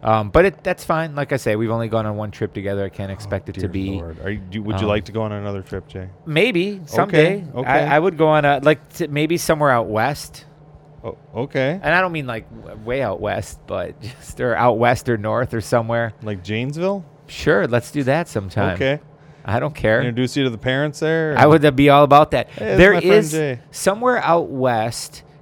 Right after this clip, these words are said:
Speaker 1: There is, like, a fiberglass museum or a fiberglass old, uh,
Speaker 2: No, that's in Sparta.
Speaker 1: in Sparta. But that's out west, right?
Speaker 2: Well, very northwest.
Speaker 1: Oh.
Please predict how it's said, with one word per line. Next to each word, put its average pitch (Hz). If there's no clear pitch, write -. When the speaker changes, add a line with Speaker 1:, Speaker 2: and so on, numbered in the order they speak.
Speaker 1:
There 143
is, 143
like, 143
a 117
fiberglass 123
museum 104
or 107
a 107
fiberglass 113
old, 113
uh, 104
Speaker 2:
No, 120
that's 117
in 117
Sparta. 90
Speaker 1:
in 120
Sparta. 110
But -
that's 202
out 127
west, 110
right? 165
Speaker 2:
Well, 120
very 107
northwest. 98
Speaker 1:
Oh. 123